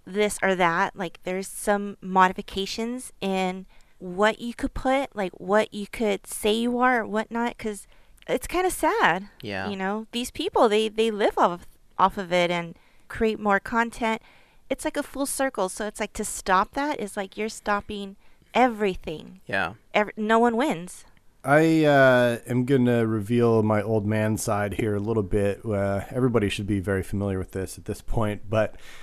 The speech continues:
Speaker 3: uh, I f-, am very confused by a lot of this. Uh, I don't get on YouTube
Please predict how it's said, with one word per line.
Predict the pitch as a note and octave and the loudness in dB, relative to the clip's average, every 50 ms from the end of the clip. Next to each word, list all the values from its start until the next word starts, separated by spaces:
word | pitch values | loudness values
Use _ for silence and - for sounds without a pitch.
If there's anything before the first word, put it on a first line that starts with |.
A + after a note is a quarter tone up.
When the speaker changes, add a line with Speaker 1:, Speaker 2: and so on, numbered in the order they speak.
| - - - - - | -16 -16 -16 -12 -2
Speaker 3:
uh, | B2 A#2 A#2 A#2+ A#2+ A#2+ A#2+ A#2+ A#2 A#2 - - - - | 4 6 8 8 8 8 8 6 6 4 0 -8 0 4
I | A#2+ B2 C#3 D#3 E3+ F3+ F#3 G3 D#3+ | 6 8 8 8 8 8 6 6 2
f-, | - - - - - - - - - - - - - | -4 -6 -14 -14 -14 -14 -14 -14 -16 -16 -18 -10 0
am | C3 C3+ B2+ C3 | 2 4 4 6
very | A#2 B2+ B2+ B2 B2 A#2+ | 6 8 8 8 6 4
confused | - A2+ G#2+ - A#2 G#2+ G#2 G2+ G2 - - - - - | 2 -4 -2 0 2 2 2 2 0 -4 -8 -14 -12 -4
by | - G#2+ G2+ | -2 0 2
a | G2 | 4
lot | G2+ G2 F#2+ F#2 | 4 2 2 2
of | F2+ | -2
this. | F2+ F2+ F2 - - - - | -6 -8 -8 -8 -12 -14 -12
Uh, | - G#2 G2 G2 G2 G2 F2 | -8 -4 -2 0 0 0 0
I | G2+ A2+ A#2+ | 0 0 0
don't | G#2+ - C3 A#2+ B2+ C3+ C3+ - - - - - - _ - _ - - | 4 6 8 8 8 8 6 2 -4 -20 -20 -20 -20 _ -20 _ -18 -2
get | - A#2 A2 | 0 2 4
on | A2+ A2+ A2 | 4 4 4
YouTube | G#2+ A2 A2+ A2 - C3 B2+ C3 C#3+ C#3+ C3+ - | 2 0 0 0 0 0 0 0 0 -2 -4 -8